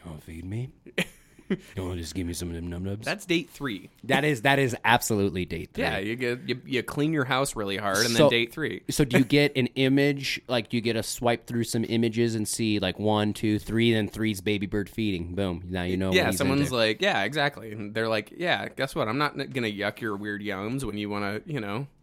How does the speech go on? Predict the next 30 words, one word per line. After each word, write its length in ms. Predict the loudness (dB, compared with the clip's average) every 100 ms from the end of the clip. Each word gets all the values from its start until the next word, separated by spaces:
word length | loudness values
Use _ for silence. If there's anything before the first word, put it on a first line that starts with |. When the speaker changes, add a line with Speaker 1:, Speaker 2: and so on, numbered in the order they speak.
| _ _ _
Speaker 1:
Stuff 380 | -6 0 0 0
your 120 | -2
weird 200 | 0 0
funds. 400 | 0 0 0 -2
Speaker 2:
Yeah, 120 | 0
you 160 | 0 0
wanna 180 | 0
dress 260 | 0 0 0
like 160 | -2 -2
Dennis 280 | -2 -4
the 80 | -4
Menace 340 | -6 -4 -4 -4
and 80 |
have 80 | -4
me 120 | -2
baby 280 | -2 -2 -2
bird 260 | 0 0 -2
you 140 | -4
like 220 | -4 -8 -10 _ _ _
Mister 240 | -10 -6 -4
Wilson. 460 | -2 -2 -6 -14 -18 -20
It's 320 | -12 -12 -12 -18 _ -14
Speaker 1:
That, 180 | -14 -4
those 200 | -2 4
are 100 | 4
things 380 | 6 6 6 6
that 160 | 0 2
could 200 | 4 6
happen. 440 | 4 2 -2 -10
Speaker 2:
Yeah, 440 | -8 -6 0 0